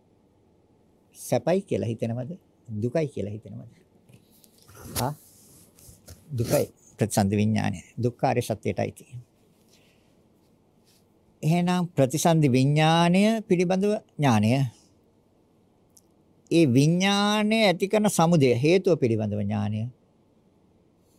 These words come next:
ඒ හේතුව නැති කිරීම පිළිබඳව ඥානය. විඥාන නිරෝධය පිළිබඳව ඥානය. විඥාන නිරෝධගාමිනී ප්‍රතිපදාව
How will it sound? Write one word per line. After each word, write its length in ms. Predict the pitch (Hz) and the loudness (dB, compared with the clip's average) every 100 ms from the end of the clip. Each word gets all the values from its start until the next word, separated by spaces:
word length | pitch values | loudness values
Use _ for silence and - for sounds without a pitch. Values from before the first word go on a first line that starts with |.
| _ _ _ _ _ _ - | _ _ _ _ _ _ -4
ඒ 120 | 120 | -2
හේතුව 340 | 120 120 120 110 | 0 -2 -2 -4
නැති 260 | 110 110 | -4 -6
කිරීම 340 | 139 139 123 110 | -6 -4 -4 -6
පිළිබඳව 460 | - 104 101 98 | -6 -6 -6 -6
ඥානය. 400 | 98 98 95 110 110 _ _ _ _ _ _ _ _ _ - | -6 -6 -8 -10 -12 _ _ _ _ _ _ _ _ _ -8
විඥාන 520 | 117 127 135 143 151 139 | -4 -4 -4 -4 -4 -2
නිරෝධය 600 | 123 123 151 156 156 185 220 - _ _ _ _ _ _ | 0 0 2 0 -2 -4 -6 -12 _ _ _ _ _ _
පිළිබඳව 420 | 127 117 110 101 | -4 -2 -2 -4
ඥානය. 520 | 104 104 104 104 107 117 _ _ _ | -4 -4 -4 -4 -6 -8 _ _ _
විඥාන 540 | 113 131 156 160 160 156 151 | -4 -2 0 0 0 0 0
නිරෝධගාමිනී 1080 | 117 131 131 127 123 120 120 120 120 117 | 0 0 0 -2 -2 -2 -2 -4 -4 -6
ප්‍රතිපදාව 840 | - 135 131 175 170 123 123 123 | -4 -4 -2 0 0 2 2 2